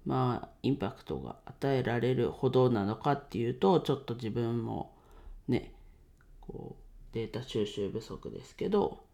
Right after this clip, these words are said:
まあ、そこはちょっと疑問符はついちゃうんですけど、考え方としては自分はね、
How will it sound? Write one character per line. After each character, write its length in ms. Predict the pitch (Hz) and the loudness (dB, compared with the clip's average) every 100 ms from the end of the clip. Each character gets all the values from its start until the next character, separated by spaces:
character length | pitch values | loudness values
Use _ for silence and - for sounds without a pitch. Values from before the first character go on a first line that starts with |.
| _ | _
ま 100 | 180 | -2
あ、 40 | |
そ 120 | 156 135 | -2 -4
こ 180 | - | -4
は 120 | 110 120 | -2 -2
ち 100 | 113 | -4
ょ 20 | |
っ 60 | - | -4
と 100 | - | -6
疑 140 | 127 127 | -2 0
問 180 | 117 | 2
符 80 | 123 | 0
は 100 | - | -4
つ 160 | - 147 | 0 2
い 100 | 135 | 2
ち 100 | 135 | 0
ゃ 40 | |
う 40 | 67 | -6
ん 80 | 95 | -6
で 100 | 131 | -8
す 120 | - | -4
け 140 | 196 | 2
ど、 340 | 208 220 - - | 4 4 2 0
考 220 | 202 202 202 | 2 4 4
え 100 | 202 | 4
方 320 | 202 202 202 | 2 0 0
と 160 | 196 | 2
し 80 | 196 | 0
て 160 | - 233 | 4 4
は 180 | 240 170 | 6 6
自 140 | 127 | 4
分 260 | 135 127 120 | 4 4 2
は 300 | - - - _ _ _ - - | 0 -4 -8 _ _ _ -8 0
ね、 300 | 120 - | 0 0